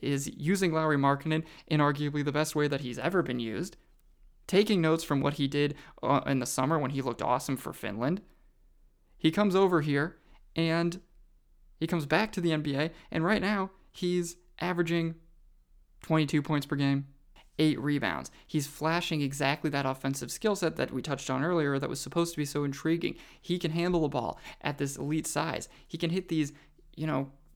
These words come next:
Dirk-like step back, turnaround <laughs> jumpers. He's playing physical. That was the biggest problem that he had in Chicago. It's like, "Dude, you have this seven-foot frame.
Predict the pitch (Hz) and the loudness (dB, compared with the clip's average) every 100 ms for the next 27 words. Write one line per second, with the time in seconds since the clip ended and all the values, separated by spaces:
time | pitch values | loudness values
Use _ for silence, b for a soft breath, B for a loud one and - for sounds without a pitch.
0 | - - 135 151 151 143 143 139 - 143 | -20 -4 0 0 0 0 0 0 -4 -4
1 | 143 - 139 143 143 - - b b _ | -4 -4 -4 -2 -2 -8 -20 b b _
2 | - - 156 160 151 156 160 139 151 151 | -12 0 2 4 4 4 4 4 2 2
3 | - - 131 - B 147 160 160 - 180 | 2 0 0 -10 B -6 -2 -2 -2 -4
4 | 170 - - 156 214 196 - - B B | -4 -6 -2 0 2 -2 -4 -8 B B
5 | 165 180 151 - - 147 - 220 247 - | 0 2 0 -6 -6 -4 0 0 0 -2
6 | 190 220 180 147 147 147 156 151 147 147 | 2 4 4 0 -2 -2 -2 -4 -6 -2
7 | 170 190 127 - 139 - 185 147 151 151 | -2 0 -2 -4 -4 0 0 0 -2 -2
8 | 175 147 - 165 160 139 160 - - 156 | -2 -4 -2 -4 -2 -2 -2 -4 -2 -2
9 | 151 | -2